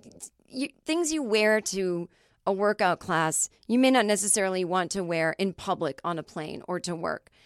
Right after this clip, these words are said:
And that's why I love Beta brand, because they're, they're well-fitting pants with a stretchiness, but they, they don't hug you in that same way, like you're off to yoga class and here's my butt and all the folds underneath it.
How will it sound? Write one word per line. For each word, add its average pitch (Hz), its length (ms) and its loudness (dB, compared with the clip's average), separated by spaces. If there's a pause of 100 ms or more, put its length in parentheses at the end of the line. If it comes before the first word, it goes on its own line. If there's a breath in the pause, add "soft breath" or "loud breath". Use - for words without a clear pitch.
(160 soft breath)
And 196 200 0
that's 185 280 2
why 202 100 2
I 196 40 4
love 170 220 2
Beta 175 240 2
brand, 151 380 -4
because 156 400 -6 (460 soft breath)
they're, 190 240 -2 (200)
they're 202 160 2
well-fitting 269 760 2
pants - 520 -4 (320)
with 202 180 0
a 208 40 -2
stretchiness, 226 720 0
but - 200 -4
they, 185 400 0 (400)
they 202 160 0
don't 214 300 0
hug 220 460 -2
you 180 460 -2
in 190 220 0
that 165 260 0 (160)
same 180 480 -2
way, 160 440 0 (220 soft breath)
like 185 240 -4
you're 175 160 0
off 175 200 2
to 180 120 -4
yoga 160 300 0
class 156 340 -2
and 156 140 -4
here's 160 240 -6
my 160 160 -4
butt 147 320 -2
and 165 100 -6
all 156 120 -4
the - 80 -8
folds 151 340 -4
underneath 147 420 -6
it. - 140 -8